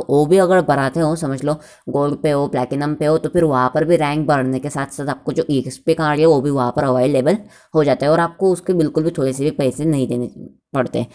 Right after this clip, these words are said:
हाँ, और आप even जो एफ़एफ़ टोकन होता है ना, उससे भी भाई आप ईएक्सपी कार्ड परचेज कर सकते हो। अब मैं आपको बताता हूँ कि यार फ्री फायर के अंदर दो ईएक्सपी कार्ड होते हैं, तो फिर यहाँ पर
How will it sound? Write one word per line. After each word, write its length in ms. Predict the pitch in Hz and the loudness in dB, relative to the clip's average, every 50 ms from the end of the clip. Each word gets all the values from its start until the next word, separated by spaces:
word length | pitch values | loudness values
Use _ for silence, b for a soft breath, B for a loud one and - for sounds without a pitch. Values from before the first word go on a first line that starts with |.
| B B B B - | B B B B -2
हाँ, 120 | - 185 202 | 0 2 4
और 80 | 208 | 4
आप 280 | 202 196 190 190 180 - | 4 2 0 -2 -8 -10
even 360 | 139 135 127 143 143 135 165 175 | -8 -6 -4 -2 0 2 2 2
जो 160 | 175 196 - | 2 2 0
एफ़एफ़ 280 | - 196 - - 156 - - | 0 -2 -2 -4 -4 2 2
टोकन 300 | 170 165 175 185 170 139 | 2 2 2 0 0 -2
होता 180 | 123 - 139 | -2 -2 -4
है 100 | 143 135 | -4 -2
ना, 120 | 143 165 175 | -4 -4 -6
उससे 400 | - - 131 - - - 160 156 | -6 -8 -8 -8 -4 -2 0 0
भी 100 | 170 170 | 2 2
भाई 240 | 165 165 160 165 | 2 2 2 2
आप 160 | 170 160 160 - - - _ - | 2 0 0 -4 -8 -12 _ -2
ईएक्सपी 380 | 139 131 131 123 - - 156 | 0 0 0 -2 -2 -6 -4
कार्ड 280 | - 156 147 156 180 165 - - | -2 0 0 0 -2 -4 -2 -2
परचेज 300 | 131 123 - 156 165 - | -2 0 0 -2 -2 -2
कर 180 | - 147 131 | -2 -2 -2
सकते 260 | 127 127 - - - 117 | -2 -2 -6 -6 -6 -6
हो। 100 | 120 B B B B B B B - | -6 B B B B B B B -2
अब 120 | 196 202 | 0 0
मैं 100 | 214 208 | 2 0
आपको 240 | 196 190 - - 180 | 0 -2 -2 0 2
बताता 300 | 175 165 - 156 156 170 | 2 4 2 2 4 2
हूँ 100 | 170 165 | 2 2
कि 120 | 170 175 | 4 2
यार 240 | 170 170 165 170 175 165 - - _ - | 4 4 4 2 0 -2 -6 -12 _ -6
फ्री 120 | - 151 | -4 -2
फायर 220 | 143 175 160 156 160 | 0 2 2 2 2
के 100 | - 165 | 2 4
अंदर 220 | 160 160 170 170 | 4 4 4 2
दो 240 | 147 127 143 151 165 | 2 2 4 4 6
ईएक्सपी 340 | 165 160 156 - - - 160 | 6 4 4 2 -2 -4 -2
कार्ड 280 | 160 139 139 147 139 | 0 2 2 2 2
होते 200 | 139 127 - - | 0 0 0 0
हैं, 120 | 120 135 131 | 0 2 2
तो 120 | 165 165 | 2 2
फिर 200 | 151 180 180 170 | 2 2 2 2
यहाँ 220 | 160 139 127 123 120 | 2 2 0 -2 0
पर 240 | - 156 165 175 | 0 0 0 0